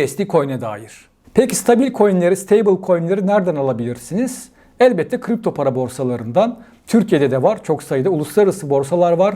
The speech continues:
yerli borsalar var. Yakında bir yasa çıkacak. Uzun zamandır çalışıyor üzerinde hükümet kripto para borsalarını düzenleyecek olan yasanın.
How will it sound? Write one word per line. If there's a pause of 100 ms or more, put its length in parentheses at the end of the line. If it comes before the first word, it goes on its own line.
(400)
yerli
borsalar
var. (480)
Yakında
bir
yasa
çıkacak.
Uzun
zamandır
çalışıyor
üzerinde
hükümet
kripto
para
borsalarını
düzenleyecek
olan
yasanın.